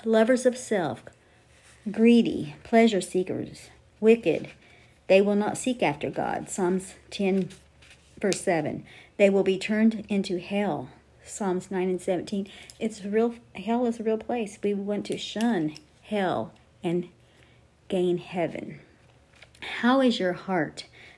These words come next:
To get God's blessing, you must seek God himself.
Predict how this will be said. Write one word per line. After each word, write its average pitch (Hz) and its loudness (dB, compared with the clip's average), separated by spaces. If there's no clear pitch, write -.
To 226 4
get 240 6
God's 208 0
blessing, 202 2
you 185 2
must - -2
seek 220 -2
God 202 -2
himself. 185 -4